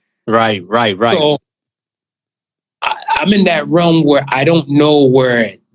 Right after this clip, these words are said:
Speaker 2: they stand, but then I do know he does. He would feel untouchable, just exactly what you were saying. He can feel untouchable. 'Cause, I mean, if you're a man that you're boasting and stuff that you saved, you put New York on your back and you saved New York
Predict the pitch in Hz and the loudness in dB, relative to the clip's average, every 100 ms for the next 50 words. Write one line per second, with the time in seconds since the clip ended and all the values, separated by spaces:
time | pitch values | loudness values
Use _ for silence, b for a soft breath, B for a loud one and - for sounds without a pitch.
0 | 117 - 135 165 - - 170 180 214 143 | -8 -2 0 0 -2 -2 0 2 4 2
1 | 127 143 139 135 156 156 143 143 127 139 | 0 0 0 0 2 4 4 2 2 0
2 | 147 143 135 151 143 151 143 - 135 127 | 0 2 2 2 4 2 2 0 0 0
3 | 131 156 143 131 120 135 127 131 131 - | -2 -2 -2 0 0 2 0 0 0 -4
4 | 131 120 123 117 - 143 131 101 - _ | -10 -8 -6 -2 -2 0 -2 -4 -16 _
5 | _ _ _ _ - 156 151 165 160 135 | _ _ _ _ -6 -4 -2 -2 -4 0
6 | 143 127 135 131 113 110 107 127 131 127 | 0 0 0 -2 -2 -2 0 2 4 2
7 | 117 - B B B B - 120 156 151 | 2 -4 B B B B -4 0 2 2
8 | 147 143 135 139 131 139 151 139 151 139 | 2 0 2 2 2 2 2 2 0 0
9 | 139 139 135 123 117 - 139 139 139 151 | 0 -2 0 -2 -4 -2 0 2 0 0
10 | 147 143 139 156 143 151 143 139 131 127 | 0 -4 -4 -4 0 0 2 0 -2 -2
11 | 131 135 123 135 - 120 143 120 123 120 | -2 -4 -2 -2 0 0 0 -2 0 0
12 | 151 127 - | 2 0 -6